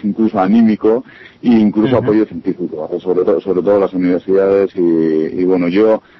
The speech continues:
Speaker 1: llevo, antes de meterme en el documental, pues ya llevaba como otros tres o cuatro años trabajando en, en la coordinación de, de Zumaya, en intentar sacar este fantástico afloramiento adelante.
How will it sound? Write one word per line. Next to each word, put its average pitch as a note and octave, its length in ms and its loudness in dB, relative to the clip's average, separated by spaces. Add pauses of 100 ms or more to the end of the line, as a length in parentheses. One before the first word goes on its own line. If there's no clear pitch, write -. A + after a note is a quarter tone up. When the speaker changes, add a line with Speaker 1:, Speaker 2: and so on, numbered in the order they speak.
(140)
Speaker 1:
llevo, G#2 260 2
antes G#2 240 0
de G#2+ 60 -4
meterme G#2 320 -2
en G2+ 60 0
el G2+ 60 0
documental, G2+ 520 0
pues F#2 120 0
ya F#2 60 2
llevaba F#2 460 2
como E2+ 340 -6
otros D#2+ 400 -6
tres F#2+ 320 -2
o F2+ 140 0
cuatro F#2+ 280 -2
años F#2+ 240 -2
trabajando F#2 600 0
en, E2+ 360 -2
en F2+ 80 -6
la F2+ 120 0
coordinación F#2+ 760 0
de, F2+ 320 2
de F2+ 160 -2
Zumaya, G2+ 460 0
en G2 100 -2
intentar F#2 400 -2
sacar F#2 300 -2
este F2 480 -2
fantástico F#2 500 -4
afloramiento F2+ 400 -2
adelante. F2+ 460 -2